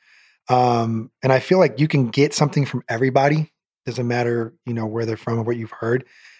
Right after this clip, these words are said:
So my biggest thing is, yeah, I, I, I'm a, I'm a big networker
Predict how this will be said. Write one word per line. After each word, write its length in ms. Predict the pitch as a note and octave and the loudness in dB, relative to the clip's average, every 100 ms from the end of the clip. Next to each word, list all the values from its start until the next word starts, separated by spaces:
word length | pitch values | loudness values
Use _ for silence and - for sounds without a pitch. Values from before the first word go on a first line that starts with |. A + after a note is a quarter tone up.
| _ | _
So 140 | - | -2
my 140 | C3+ C#3+ | 2 4
biggest 300 | D3 C#3+ - | 4 0 0
thing 160 | C#3 C3 | 2 2
is, 100 | A#2 | 2
yeah, 360 | B2+ A#2+ B2+ B2+ | 2 4 2 2
I, 60 | B2+ | 0
I, 60 | C3 | 0
I'm 120 | B2+ | 0
a, 100 | B2+ B2+ | -2 -2
I'm 120 | C3 | 0
a 40 | B2 | 2
big 180 | C#3+ C3 | 2 2
networker 600 | B2 A#2+ C#3+ F3 F#3 | -2 0 0 2 0